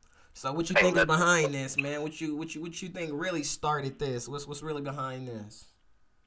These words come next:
Speaker 2: I'm not gonna sit here and try to say exactly what's behind it, but I believe, nigga, that, you feel me? Of course, it, it probably just something that came from China, but, nigga, the spread, the spread is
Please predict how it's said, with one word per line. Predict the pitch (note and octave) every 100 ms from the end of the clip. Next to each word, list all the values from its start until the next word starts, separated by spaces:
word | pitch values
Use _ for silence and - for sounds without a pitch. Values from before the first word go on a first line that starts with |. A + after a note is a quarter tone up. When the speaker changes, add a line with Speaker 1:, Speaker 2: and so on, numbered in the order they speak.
| _ _
Speaker 2:
I'm | - - D#3+
not | D#3 C#3
gonna | C#3 C3+ -
sit | C#3 C3+
here | C3+
and | C3
try | C#3 A#2+
to | - -
say | B2+ G#2
exactly | - A#2 A2+ - G2 G2+
what's | A2+ G#2
behind | F#2 F2 A#2+ C#3+ A2+
it, | G2+ - -
but | G2 F2+ B1 - - _ _ _ _ _ _ _ _ _
I | - - G#2+
believe, | G#2 A#2+ D#3 C3 A#2 G#2
nigga, | A2+ G#2+ A2 G#2+ G2+
that, | G2 F#2+ F2 - C#3+
you | C#3+ B2+
feel | C#3+ C3
me? | C3 B2+ - - - _ _ _
Of | C#3 -
course, | G3 G3
it, | - - -
it | -
probably | D3+ C#3+ C3
just | C3+ C3+
something | C#3+ B2+
that | G2+ -
came | C3 C3
from | A2 G2+
China, | C3+ D3+ C#3 A#2+
but, | A2+ G#2+ - - - - _ _
nigga, | A#2 A#2 A2 -
the | G2+ - -
spread, | C#3 F3 D#3+ A2+ - _ _ _
the | - - -
spread | - E3 D#3 C3+ -
is | G#2